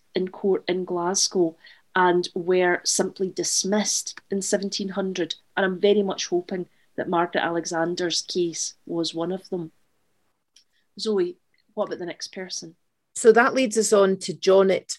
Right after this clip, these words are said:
Speaker 2: Burt, and this is described as being a neighbour dispute. And that's one of the things that we said as well, is that people could just fall out with the people in their town or their village or their street or whatever. And she was accused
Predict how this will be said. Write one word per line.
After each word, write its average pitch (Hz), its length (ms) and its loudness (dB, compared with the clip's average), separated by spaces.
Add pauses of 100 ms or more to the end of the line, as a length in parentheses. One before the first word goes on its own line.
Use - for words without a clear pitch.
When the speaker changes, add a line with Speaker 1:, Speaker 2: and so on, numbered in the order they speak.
Speaker 2:
Burt, - 520 2 (100)
and 160 300 -2 (180)
this 214 200 6
is 214 120 2
described 185 460 2
as 156 80 -6
being 170 200 0
a 156 60 0
neighbour 170 420 2
dispute. - 760 -6 (340)
And 175 140 0
that's - 180 2
one 180 120 0
of 165 40 -2
the 160 80 0
things 160 280 0
that - 100 -6
we 151 80 -2
said 147 300 2
as 139 120 -4
well, 147 280 4
is 131 160 0
that - 140 -8
people 156 220 -2
could 135 160 -14
just 139 200 -4
fall 151 240 4
out 151 120 4
with 135 120 -6
the 139 80 -12
people 143 340 -4
in 139 80 -4
their 127 260 -2
town 135 320 -2
or 123 80 -4
their 123 140 -2
village 131 380 -2
or 120 40 -6
their 127 120 -8
street - 340 -8
or - 80 -6
whatever. - 460 -6 (440)
And 156 280 2 (100)
she 214 260 2
was 202 200 6 (100)
accused 170 880 0